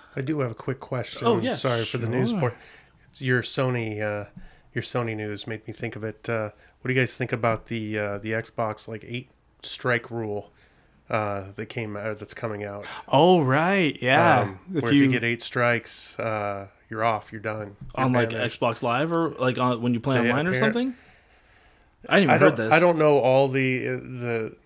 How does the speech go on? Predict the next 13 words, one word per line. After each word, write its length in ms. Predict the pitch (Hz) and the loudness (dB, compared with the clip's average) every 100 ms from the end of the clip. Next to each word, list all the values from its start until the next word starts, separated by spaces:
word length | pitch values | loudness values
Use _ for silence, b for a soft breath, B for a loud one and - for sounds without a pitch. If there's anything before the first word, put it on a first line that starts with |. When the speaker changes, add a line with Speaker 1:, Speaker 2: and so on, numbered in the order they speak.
| _ | _
Speaker 1:
all 160 | - 127 | -2 -2
the 140 | 131 | -2
information 640 | 123 120 127 123 120 - 127 | -4 -4 -4 -4 -4 -4 -4
on 160 | 120 117 | -2 -2
it. 140 | 117 - | -4 -8
Apparently, 760 | - - 139 131 127 120 117 | -10 -4 -2 0 -2 -4 -4
they 220 | 110 113 | -6 -8
can, 380 | 113 120 110 107 | -6 -6 -6 -6
uh, 360 | 107 107 107 110 | -8 -8 -10 -10
not 240 | 113 120 117 | -6 -6 -6
only, 340 | 110 110 107 - 156 - | -10 -12 -14 -18 -20 -10
they 120 | 123 | -10
can 280 | 127 110 | -8 -12